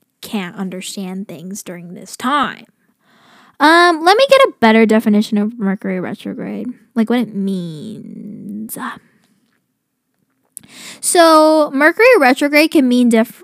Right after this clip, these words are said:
different things based on your sign. Um, let's look at mine. So,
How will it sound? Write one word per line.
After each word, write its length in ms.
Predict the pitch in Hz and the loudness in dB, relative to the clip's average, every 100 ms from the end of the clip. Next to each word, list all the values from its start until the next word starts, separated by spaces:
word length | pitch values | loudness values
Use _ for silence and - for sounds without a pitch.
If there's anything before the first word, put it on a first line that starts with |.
| - | -2
different 400 | 233 226 240 214 | 0 0 -2 -2
things 340 | 208 214 240 | -2 0 -2
based 240 | - 220 233 | 0 -2 0
on 140 | 220 | -2
your 120 | 202 | -2
sign. 920 | 214 - - 196 185 190 220 262 311 330 _ _ _ _ _ _ _ | -4 -8 -6 -6 -4 -2 -2 -2 -4 -10 _ _ _ _ _ _ _
Um, 640 | 233 247 247 247 247 240 226 | 0 2 4 4 2 0 0
let's 220 | 330 - | -2 -2
look 100 | 466 | -4
at 120 | 247 | -2
mine. 500 | 196 170 127 113 226 _ _ _ _ _ _ _ _ _ - - - | -4 -4 -6 -8 -8 _ _ _ _ _ _ _ _ _ -20 -20 -18
So, 800 | - - - 294 285 277 277 277 | -8 -4 2 4 4 4 4 4